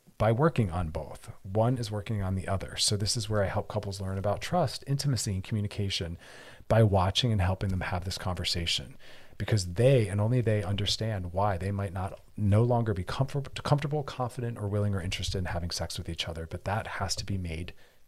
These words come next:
known. That has to be unearthed. It can't be just one person's journey. You cannot go on that journey alone. You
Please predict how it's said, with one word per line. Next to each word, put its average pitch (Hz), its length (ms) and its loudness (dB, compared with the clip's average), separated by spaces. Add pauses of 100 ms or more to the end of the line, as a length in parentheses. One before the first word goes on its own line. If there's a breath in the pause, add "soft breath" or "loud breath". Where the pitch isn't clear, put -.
known. 117 440 0 (180 loud breath)
That 98 120 2
has 110 180 4
to 110 80 -2
be 127 160 2
unearthed. - 640 -2 (340 loud breath)
It - 120 -10
can't 135 240 0
be 151 100 -4
just 135 200 -2
one 113 260 2
person's 101 520 -2
journey. 120 540 -6 (320 loud breath)
You 107 120 -6
cannot 135 540 -2
go 131 80 4
on 123 120 6
that 104 100 0
journey 117 260 0
alone. 113 400 0
You 107 160 -4